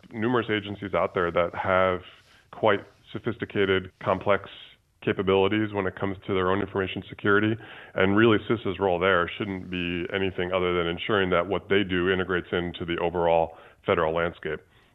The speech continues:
There are other agencies that are a lot less mature when it comes to cybersecurity, and they need the help. And cisa really should, in that case, have the role of working much more closely with them to ensure that they up their game. The whole of the federal government is only as strong as the weakest links,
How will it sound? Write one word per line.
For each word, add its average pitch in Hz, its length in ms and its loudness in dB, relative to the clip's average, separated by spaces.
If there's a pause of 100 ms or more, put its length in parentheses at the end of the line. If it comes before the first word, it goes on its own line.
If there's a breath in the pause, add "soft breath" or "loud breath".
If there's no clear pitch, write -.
(140 soft breath)
There 151 180 8
are 113 60 6
other 117 180 4
agencies 90 500 -6
that 87 120 -2
are 87 80 -2
a 85 80 0
lot 87 220 0
less 87 180 -4
mature 87 380 -6
when 80 100 -6
it 82 80 -8
comes 82 240 -10
to 87 60 -16
cybersecurity, 85 760 -4
and 92 120 0
they 117 100 2
need 95 220 0
the 80 80 0
help. 82 340 0 (240 soft breath)
And 87 200 -6
cisa 104 300 -2
really 95 220 4 (100)
should, 95 200 -4
in 95 160 -4
that 92 200 2
case, 85 240 -4
have 85 200 -2
the 85 80 -2
role 85 320 0
of 80 140 -8
working 92 460 -2
much 90 220 -2
more 87 140 -4
closely 82 420 -4
with 82 240 -4
them 78 320 -2 (380 soft breath)
to 98 120 -2
ensure 85 440 0
that 82 160 -2
they 85 180 2
up - 140 -2
their 80 120 -4
game. 76 340 -4 (340)
The 92 360 4
whole 120 320 6
of 98 60 4
the 92 80 2
federal 92 320 2
government 85 440 -2
is 92 180 -4
only 90 280 0
as 82 140 -2
strong 85 300 0
as 82 160 -6
the 85 60 -8
weakest 85 360 -10
links, 76 260 -4